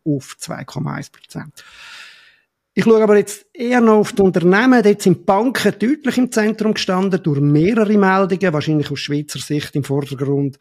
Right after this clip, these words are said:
die Meldung vom Freitag mit der U B S, nämlich dass der Bund äh, die Garantien jetzt nicht mehr, also nicht mehr für die, für, äh, Verlust garantiert von einem Risikoportfolio von etwa neun Milliarden aus der C-S-Übernahme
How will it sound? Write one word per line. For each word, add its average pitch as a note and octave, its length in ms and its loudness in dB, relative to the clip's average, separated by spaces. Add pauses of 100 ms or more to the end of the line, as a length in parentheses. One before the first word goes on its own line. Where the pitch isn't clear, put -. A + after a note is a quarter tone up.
(440)
die D3 180 0
Meldung D3 380 0
vom C#3+ 200 -4
Freitag G3 380 -2
mit D3 220 2
der - 100 -8
U A3+ 140 2
B G#3+ 100 4
S, G#3 300 0
nämlich D3 300 0
dass - 200 -10
der D3 120 -6
Bund D3 420 -2 (460)
äh, D3+ 140 -2 (100)
die D3 140 -4
Garantien D3 720 0
jetzt G3+ 380 0
nicht F#3 160 6
mehr, F3+ 420 2
also D3 180 -4
nicht D3+ 140 2
mehr D3 120 4
für C#3 160 -6
die, C3 300 -4
für, C3 200 -4 (120)
äh, B2 240 -6 (360)
Verlust D#3 480 -2
garantiert F3+ 580 0
von C#3+ 140 0
einem C3 160 -4
Risikoportfolio D#3+ 1080 -6
von D3 180 -16
etwa - 280 -20 (300)
neun G3 260 2
Milliarden F#3 580 2
aus D#3+ 160 -6
der D3+ 140 -16
C-S-Übernahme C#3 920 -6